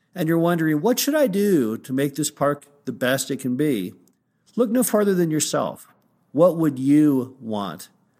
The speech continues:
Because really, all of us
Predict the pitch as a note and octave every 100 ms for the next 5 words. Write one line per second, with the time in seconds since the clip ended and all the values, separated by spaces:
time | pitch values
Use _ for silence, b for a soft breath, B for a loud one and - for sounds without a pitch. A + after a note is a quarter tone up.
0 | _ _ _ _ - D#3+ F3+ D3 E3 B3+
1 | A3+ A#2+ A2+ - C3+ E3 A3 F3 A#2 G2+
2 | -